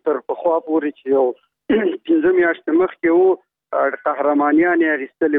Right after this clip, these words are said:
بوکس او تکواندو وو، او جیدو، کاراته او دغه نور رشتې ټولې، اه، فعال رشتې وې. خو مګر هم سره زمونږ ټول رشتې د سې-، د سقوط په مخه باندې غورځېدلې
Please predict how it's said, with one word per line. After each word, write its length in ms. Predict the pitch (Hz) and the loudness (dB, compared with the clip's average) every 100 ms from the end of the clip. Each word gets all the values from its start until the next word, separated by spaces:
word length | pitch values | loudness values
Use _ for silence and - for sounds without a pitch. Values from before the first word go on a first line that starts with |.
| 135 | 0
بوکس 160 | 175 - | -4 -2
او 120 | 156 | -4
تکواندو 560 | 151 - 135 143 156 185 170 | -4 -4 -2 0 2 4 4
وو، 180 | 156 147 _ _ _ | 2 0 _ _ _
او 480 | 135 135 131 135 139 | -2 0 0 0 0
جیدو، 440 | 127 143 143 165 160 | -4 -10 0 0 2
کاراته 460 | 147 143 147 165 170 | 0 0 0 0 -2
او 60 | 156 170 | 0 0
دغه 160 | 160 170 | 2 2
نور 180 | 185 160 | 2 2
رشتې 260 | 156 - 190 - | -2 0 -2 0
ټولې، 320 | 220 226 202 175 _ _ _ 143 | 0 2 2 -2 _ _ _ -2
اه، 260 | 139 139 131 | 0 0 0
فعال 240 | 196 202 190 170 | 0 0 0 -2
رشتې 280 | 165 - 170 156 | -6 -2 0 2
وې. 120 | 147 - _ - | 0 -4 _ -4
خو 120 | 156 190 | -2 0
مګر 260 | 196 190 180 | 0 0 0
هم 120 | 175 170 | 0 0
سره 240 | 165 156 156 | 0 0 0
زمونږ 420 | 180 185 170 156 - _ _ - | 2 2 0 0 -6 _ _ 0
ټول 220 | 208 208 190 160 | 2 2 0 -4
رشتې 340 | - - 202 185 143 | -6 -2 0 0 0
د 40 | - | -4
سې-، 120 | 156 | -4
د 40 | 139 165 | -4 -4
سقوط 260 | 160 214 - 170 | -2 -4 -2 0
په 40 | 165 | 0
مخه 280 | 185 - 165 156 - - - _ 147 | 0 -2 -2 -2 -6 -12 -14 _ -4
باندې 260 | 147 143 143 - 131 | -2 -2 -4 -4 -2
غورځېدلې 600 | 135 139 139 156 190 - | 0 0 0 2 2 -2